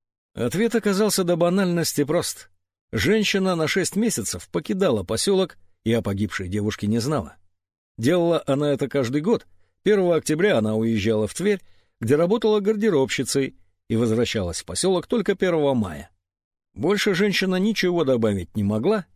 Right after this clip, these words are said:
но и того, что узнали оперативники, было достаточно. Оставив Ныркова и Якубенко продолжать опрос жителей посёлка,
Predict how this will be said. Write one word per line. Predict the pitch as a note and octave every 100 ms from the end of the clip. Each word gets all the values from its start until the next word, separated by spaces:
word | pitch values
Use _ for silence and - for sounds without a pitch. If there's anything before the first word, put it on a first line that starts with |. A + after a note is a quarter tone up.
| _ _ _
но | F#3+ A3+
и | G3+
того, | C#3 G#2+ A#2+
что | - A#2
узнали | G2 G#2+ G2+
оперативники, | F#2 F2+ F2+ F2 C3+ C#3+ A#2+ B2+
было | A2 A#2+ A#2 G#2+
достаточно. | G#2+ - A#2 F#2+ F2 - - - _ _ _ _ _ -
Оставив | A#2 C3 - A3+ G#3+ -
Ныркова | F3 D#3+ F3 E3
и | D#3 C#3
Якубенко | B2+ B2+ C#3+ C#3 C#3+
продолжать | A#2+ A#2 A#2 G#2+ A#2+
опрос | A2 G#2 A#2+ F2+
жителей | A2+ A2+ G#2+ F#2+
посёлка, | F#2+ - E3 D#3+ C#3+